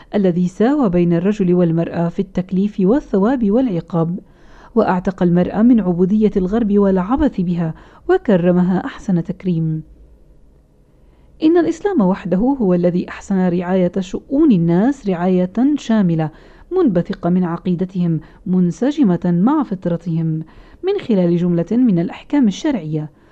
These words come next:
فخالق المرأة هو أحق بمعرفة مستحقاتها وما لها وما عليها، فلا يزايدن أهل العلمانية على الإسلام في الفضل عليها. كتبت لإذاعة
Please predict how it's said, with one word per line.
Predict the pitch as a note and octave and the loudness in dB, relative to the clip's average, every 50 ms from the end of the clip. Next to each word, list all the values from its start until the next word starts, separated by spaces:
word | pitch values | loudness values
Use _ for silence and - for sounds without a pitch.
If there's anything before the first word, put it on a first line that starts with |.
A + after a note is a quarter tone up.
| _ - - - | _ -20 -16 -8
فخالق | - G3 F#3 F#3+ F#3 F3+ F3 E3+ D#3+ - - | -4 -4 -4 -2 0 0 0 0 0 -2 -2
المرأة | F3 D#3+ F3+ A#3+ D4+ D#4+ - C4 C#4 C#4+ - - - - - - | 0 2 2 2 0 0 -2 -2 -4 -4 -6 -10 -20 -20 -18 -6
هو | - E4+ F4+ E4+ | 0 2 2 2
أحق | - - D4+ - - - - - - | 2 0 -2 -6 -8 -10 -8 -4 -2
بمعرفة | G3+ F#3+ F#3+ F3+ F#3 E3 E3 F3 G3 G#3+ G#3+ G#3 F#3+ - | 0 2 2 2 2 0 0 -2 -4 -2 -4 -4 -4 -2
مستحقاتها | F#3 F#3 G3 F#3 - A3 - - F#3+ F#3 - - - F4 F4 - - F#3 E3 D#3 D3+ - - - - - - - | -2 -2 -2 -2 -6 -8 -8 -8 -8 -10 -8 -6 -6 -6 -4 -4 -6 -6 -4 -4 -4 -8 -12 -20 -20 -20 -12 -6
وما | D4+ F#4 G4+ F4 A3 F#3 F3 E3+ | -4 -2 0 2 2 2 2 0
لها | E3+ G3 F#3 F#3 F3+ E3 E3 - - - | 0 -2 -2 -2 -4 -4 -4 -8 -10 -6
وما | D#4+ C4+ E4 E4+ A#3+ F#3+ E3+ | -2 0 2 2 2 2 0
عليها، | D#3+ D#3+ D#3+ E3 E3 D#3+ E3 E3 D#3 D3+ D#3+ - _ _ _ _ | -2 -4 -4 -4 -4 -4 -4 -4 -4 -4 -6 -8 _ _ _ _
فلا | - - - - G#4 F#4 D#4 A3 | -20 -6 2 4 4 6 6 4
يزايدن | F#3+ F3+ F3+ E3+ F#3 F3+ F3+ F3+ F3 F3 F3 F3+ F3+ F3+ F3 | 4 4 4 4 4 4 4 4 2 4 4 4 6 6 4
أهل | F3 - - A#3+ A3+ A3+ G#3+ F#3+ | 2 2 0 -4 -2 2 2 4
العلمانية | F#3 F#3+ F3+ F#3 F#3 F3+ F3+ F3+ F3 F3+ F3 F3 F3+ F3 - | 4 2 2 2 2 2 4 4 2 2 2 2 0 0 0
على | F3+ E3 D#3+ E3 F3 | -4 -4 -2 -2 -2
الإسلام | F3 F#3 - G#3 - - G3 F#3 F3+ F3+ F3 F3 E3+ - - - | -2 -4 -6 -8 -6 -4 -2 0 2 2 2 2 0 -2 -4 -6
في | - - A3 | -4 -2 -2
الفضل | F3+ E3+ - - E4+ E4+ D4 F#3 | -2 -2 -2 -4 -6 -2 0 -2
عليها. | F3 D#3+ D#3+ D#3+ D#3+ D#3+ E3 D#3 D#3+ D#3 D#3 F3 - _ _ _ _ _ _ _ _ _ _ _ _ _ _ _ _ _ _ _ _ _ - - | -2 -2 -2 -4 -4 -4 -4 -4 -6 -8 -8 -10 -14 _ _ _ _ _ _ _ _ _ _ _ _ _ _ _ _ _ _ _ _ _ -16 -8
كتبت | - G4 - E4 A3 F#3+ F#3 - G3+ | -6 -4 0 2 2 2 2 2 2
لإذاعة | F#3+ F#3+ - F#3 F3 G#3 G3 F3+ F#3 | 2 2 0 0 0 0 -2 -2 -2